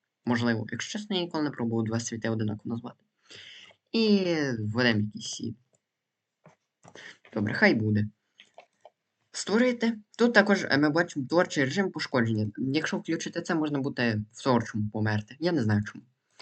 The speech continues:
Якщо так, то це буде виживання, по суті. Але так, ми втво-, створимо творчий. І, е, будемо спочатку грати.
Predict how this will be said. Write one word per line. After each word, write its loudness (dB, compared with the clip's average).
Якщо 0
так, 2
то -6
це -4
буде -2
виживання, 2
по -20
суті. -20
Але 4
так, 0
ми 2
втво-, -6
створимо -4
творчий. -2
І, 6
е, 0
будемо 0
спочатку -4
грати. -4